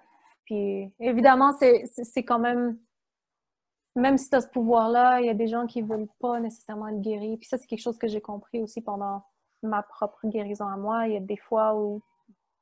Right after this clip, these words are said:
tu guéris pas parce que tu veux pas guérir, parce que tu t'identifies à,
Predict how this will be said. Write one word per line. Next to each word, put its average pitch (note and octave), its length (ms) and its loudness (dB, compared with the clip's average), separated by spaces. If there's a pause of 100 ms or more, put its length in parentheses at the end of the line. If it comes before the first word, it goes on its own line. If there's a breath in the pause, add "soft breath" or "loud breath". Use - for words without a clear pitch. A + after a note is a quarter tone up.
(220)
tu A#3 100 -6
guéris G#3 260 0
pas C4+ 120 0
parce A#3+ 160 -8
que A3 80 -10
tu A3 200 -12
veux G3 120 -8 (140)
pas G#3+ 140 -4
guérir, G3+ 500 -10
parce G3+ 120 -10
que G3 220 -8 (800)
tu C4 140 0
t'identifies A3+ 840 -2 (180)
à, F#3+ 440 -2